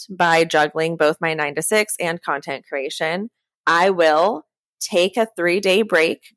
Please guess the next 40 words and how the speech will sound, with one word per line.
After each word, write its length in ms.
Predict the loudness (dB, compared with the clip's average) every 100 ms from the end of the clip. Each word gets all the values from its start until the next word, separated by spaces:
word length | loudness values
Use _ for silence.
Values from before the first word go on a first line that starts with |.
| _
from 180 | -2 -2
social 340 | 2 2 0
media." 480 | -4 -6 -10 -10 -10 -14 _ _ _ _
And 220 | -2 0
I 200 | 2 4
would 120 | 2 2
get 260 | 2 0
so 280 | 0 2 2
specific 800 | 2 -2 -2 0 0 0 -2 -2 -8 _ _ _
with 420 | 2 2 0 -8 _ -16
the, 600 | -2 0 0 0 -2 -6 _ _
what 280 | 0 4 4
I 120 | 4
would 220 | 2 0
do. 240 | -2 -2
So 120 | 0 2
I 100 | 2
wouldn't 260 | 0 0
just 180 | -2 0
say, 300 | 0 0 0
"Then 280 | 2 2 2
I 200 | 0 2
will 260 | 2 2
take 260 | 0 -6 -4
a 60 | -2
break 260 | -2 -4
from 140 | -8 -8
social 320 | -6 -6 -8
media," 380 | -10 -4 -2 0
because 420 | 0 0 0 -4 _ _
then 400 | -2 2 2 0 -2
the 220 | 0 0 0
break 280 | 0 2 2
is 220 | 2 0 2
bound 340 | 2 2 0
to 60 | 0
be, 480 | 0 0 0 0 -4
you 140 | -8 -2
know, 300 | 0 0 0
indefinite. 600 | -2 0 -2 -4 -8 -10